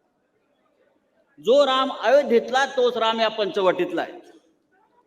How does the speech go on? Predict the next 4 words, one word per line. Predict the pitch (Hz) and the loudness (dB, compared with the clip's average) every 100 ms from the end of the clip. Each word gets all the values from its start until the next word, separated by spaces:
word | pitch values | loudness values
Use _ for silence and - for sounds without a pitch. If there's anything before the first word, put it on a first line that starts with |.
| _ _ _ _ _ _ _ _ _ _ _ 762 _ _ _ _ _ _ _ | _ _ _ _ _ _ _ _ _ _ _ -20 _ _ _ _ _ _ _
इथे | 185 208 | -2 0
पंचवटी | 208 226 254 233 - 170 | 0 0 2 2 0 -10
आहे | - - - _ _ _ _ _ _ _ _ _ _ _ _ _ _ _ _ _ _ | -10 -18 -20 _ _ _ _ _ _ _ _ _ _ _ _ _ _ _ _ _ _
आणि | 180 240 240 226 175 | -2 0 -2 -4 -8